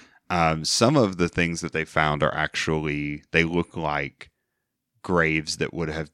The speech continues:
been for a slightly upper class and would have been likely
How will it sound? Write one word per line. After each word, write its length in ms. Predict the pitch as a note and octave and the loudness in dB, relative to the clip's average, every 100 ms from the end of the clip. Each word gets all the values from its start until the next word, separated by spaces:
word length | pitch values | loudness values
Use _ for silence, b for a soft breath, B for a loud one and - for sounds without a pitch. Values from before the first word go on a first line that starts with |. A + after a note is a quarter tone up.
| - | -2
been 540 | D#2 D2+ C#2+ C#2+ C#2+ _ _ _ _ _ _ _ _ _ _ _ _ | 0 0 -4 -10 -12 _ _ _ _ _ _ _ _ _ _ _ _
for 420 | - - F2 E2 D#2+ | -6 2 4 4 4
a 240 | D2+ D2 | 2 0
slightly 380 | - F#2+ D2+ E2 | 0 0 0 -2
upper 220 | D#2 A#2 | 0 2
class 500 | - D3+ F3+ - - - | 2 2 0 -6 -6 0
and 160 | F#2 | 0
would 140 | F2 E2+ | 4 2
have 160 | E2 | 2
been 240 | - E2 D#2+ | 0 -2 0
likely 560 | D#2+ E2 - D2 D2 | 0 0 0 -2 -4